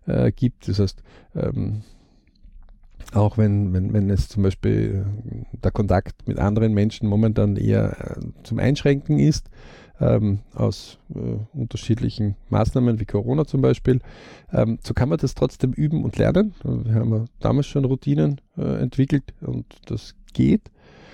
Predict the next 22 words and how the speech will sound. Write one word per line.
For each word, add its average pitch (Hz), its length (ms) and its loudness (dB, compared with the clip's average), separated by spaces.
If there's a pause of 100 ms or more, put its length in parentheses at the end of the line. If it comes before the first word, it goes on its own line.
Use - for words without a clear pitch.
(180)
Und 117 180 0
einer 170 220 2
dieser 131 220 2
Routinen 127 460 2
ist - 180 -2
die 120 40 0
Macht 113 280 0
der 127 60 2
Fokussierung. 113 600 0 (1800)
Das - 140 2
heißt, 127 280 2
worauf 120 680 2
fokussiere - 920 0
ich - 320 -2
mich 110 400 2
wirklich? - 480 0 (3250)
Und 113 400 2 (760)
natürlich 143 840 2
ist 117 120 2
es 117 140 0
etwas, 127 580 0
wenn, 113 280 2